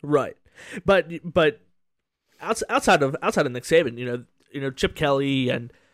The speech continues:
Urban Meyer, those were guys that were hired for their offensive prowess,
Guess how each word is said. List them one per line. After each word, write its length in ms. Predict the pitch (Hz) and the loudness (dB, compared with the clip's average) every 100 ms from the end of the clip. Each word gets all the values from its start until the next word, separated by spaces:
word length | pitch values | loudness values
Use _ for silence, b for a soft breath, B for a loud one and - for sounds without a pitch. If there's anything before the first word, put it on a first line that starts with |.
| _ _ _ _ | _ _ _ _
Urban 180 | 170 143 | -4 -2
Meyer, 260 | 139 170 131 | 0 2 2
those 240 | 139 220 | 0 -2
were 60 | 185 | 0
guys 180 | 139 143 | 0 2
that 80 | |
were 80 | 139 | 2
hired 320 | 120 135 127 | 2 2 2
for 440 | - 131 117 120 123 | -4 -4 -4 -4 -6
their 120 | 131 - | -6 -2
offensive 280 | 131 - | -2 -4
prowess, 520 | - 175 76 - - | -4 -4 -4 -14 -20